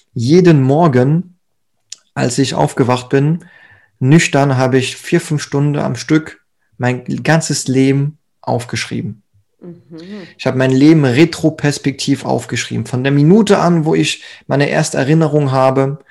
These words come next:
Speaker 1: Und jedes Mal habe ich reflektiert und aufgeschrieben, wann eine Entscheidung getroffen worden ist.
Speaker 2: Mhm.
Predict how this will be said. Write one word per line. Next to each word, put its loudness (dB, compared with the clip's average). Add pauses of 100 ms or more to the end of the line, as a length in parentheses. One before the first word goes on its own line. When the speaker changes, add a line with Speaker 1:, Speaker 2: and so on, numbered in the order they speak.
(340)
Speaker 1:
Und -2
jedes 2
Mal 2
habe 0
ich -6 (640)
reflektiert -2
und -4
aufgeschrieben, -4
wann 0
eine -2
Entscheidung 0
getroffen -6
worden -4
ist. -10
Speaker 2:
Mhm. -20